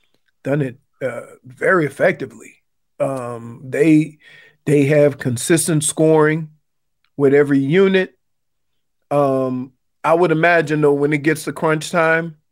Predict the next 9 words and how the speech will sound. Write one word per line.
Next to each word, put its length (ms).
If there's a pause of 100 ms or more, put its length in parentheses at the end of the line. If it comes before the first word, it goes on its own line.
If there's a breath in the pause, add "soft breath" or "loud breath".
(680)
that 120
rotation 520
is 80
gonna 180
be 120
seven. 460 (640)
<laughs> 560
Right? 680 (180)
Like, 480